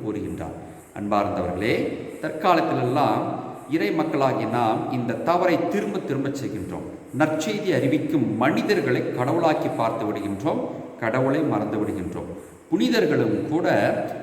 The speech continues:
நற்செய்தி அறிவிக்க பயன்படுத்தப்பட்ட கருவிகள். அவர்கள் வழியாக கடவுளை அறிகின்றோம், அவ்வளவே. அவர்கள் கடவுள் அல்ல என்பதை உணர்ந்து கொண்டு,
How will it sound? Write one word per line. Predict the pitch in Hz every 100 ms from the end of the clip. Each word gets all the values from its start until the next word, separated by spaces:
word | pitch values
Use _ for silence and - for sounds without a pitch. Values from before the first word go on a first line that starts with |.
| -
நற்செய்தி | 143 - - 226 190
அறிவிக்க | 151 156 -
பயன்படுத்தப்பட்ட | 151 131 127 - - - 110 110
கருவிகள். | 120 135 123 90 - - - -
அவர்கள் | 101 135 160 160
வழியாக | 151 147 170 185 185 190 165
கடவுளை | - 160 151 147
அறிகின்றோம், | 123 113 143 - - 92 - - -
அவ்வளவே. | 101 147 123 - - - - -
அவர்கள் | 95 95 101 101
கடவுள் | 123 156 143
அல்ல | 107 127 139 - - -
என்பதை | 151 190 175
உணர்ந்து | 113 127 - 165 -
கொண்டு, | 90 87 107 117 127